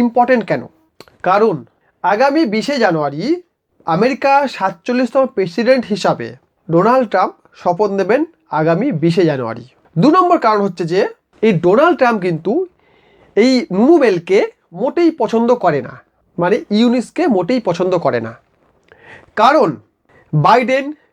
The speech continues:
ক্লিনটন, ওবামা এদেরকে খুশি করতে গিয়ে এই নুনুবেল বহুবার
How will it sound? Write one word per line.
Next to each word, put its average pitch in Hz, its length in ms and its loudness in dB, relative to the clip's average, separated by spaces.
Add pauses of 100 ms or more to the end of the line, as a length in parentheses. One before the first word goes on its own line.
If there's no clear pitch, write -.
(280)
ক্লিনটন, 254 440 -2 (400)
ওবামা 254 420 2 (640)
এদেরকে 294 400 0 (120)
খুশি 254 240 2
করতে 277 320 0 (140)
গিয়ে 185 220 4 (440)
এই 220 180 0
নুনুবেল 214 500 2 (440)
বহুবার 185 500 2